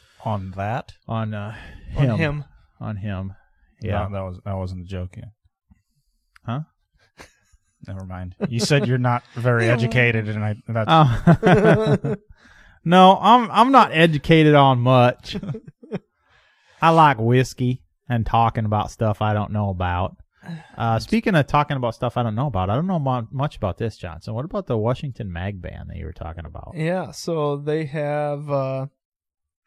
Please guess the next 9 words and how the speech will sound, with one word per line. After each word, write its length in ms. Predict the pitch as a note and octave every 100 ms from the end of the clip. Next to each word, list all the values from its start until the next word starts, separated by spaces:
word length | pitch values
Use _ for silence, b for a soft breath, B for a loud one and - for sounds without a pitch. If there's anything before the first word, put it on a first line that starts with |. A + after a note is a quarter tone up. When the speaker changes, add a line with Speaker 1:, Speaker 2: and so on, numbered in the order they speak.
| _ _ _ _ - -
Speaker 3:
the 180 | D3 D3
Washington 560 | C#3 D3 F3+ E3 D#3
Senate 360 | D3 - D#3 D#3+
introduced 520 | D#3 D3+ D#3 D3 -
a 40 | C#3
bill 500 | C#3+ D#3 D#3+ F3 E3+ _ -
to 580 | D3 C#3 C#3 C#3 C#3 - _ _ _ _ _
limit 600 | - C#3+ D3+ D3 - - _ _ _ _ _
magazines 1040 | D3+ D3+ E3 E3 E3+ E3+ E3+ E3 D#3+ -